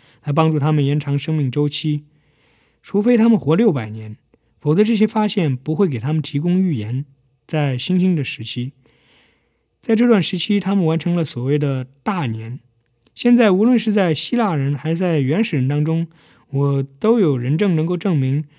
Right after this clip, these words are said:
我所说的那些古代的事迹。即使是除了 Manasseh 写了埃及的历史，Borasius 整理了加勒底的遗迹，还有 Moccus 和 Hastios，除了他们，还有埃及人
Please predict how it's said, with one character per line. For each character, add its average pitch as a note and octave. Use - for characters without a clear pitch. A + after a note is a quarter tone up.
我 E3
所 D3+
说 E3
的 D#3+
那 D#3
些 E3
古 A#2
代 D3
的 C#3+
事 D#3
迹。 B2+
即 F#3+
使 F#3
是 D#3+
除 D3
了 D3+
Manasseh D3
写 A#2+
了 C#3
埃 F#3+
及 E3+
的 D#3+
历 E3+
史， B2+
Borasius E3+
整 D3+
理 D#3
了 C3
加 E3
勒 G#3
底 C#3
的 A#2
遗 A#2
迹， C#3+
还 D3+
有 D3
Moccus D3+
和 -
Hastios， D#3+
除 -
了 D#3+
他 G3
们， E3+
还 C#3
有 D#3
埃 E3
及 F3
人 D3